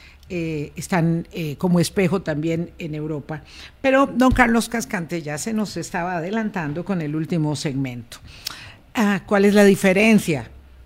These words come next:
de la guerra del mundo bipolar a una guerra en un mundo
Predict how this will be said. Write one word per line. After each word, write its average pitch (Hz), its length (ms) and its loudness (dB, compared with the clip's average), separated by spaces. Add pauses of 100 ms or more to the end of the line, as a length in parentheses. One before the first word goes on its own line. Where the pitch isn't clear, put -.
(120)
de 165 220 -4
la 156 100 -2
guerra 170 640 -2 (840)
del 180 220 -2
mundo 180 260 0
bipolar 190 680 2 (2250)
a 202 180 2
una 190 320 2
guerra 202 520 -4 (100)
en 175 240 -4
un 180 320 0
mundo 190 500 -2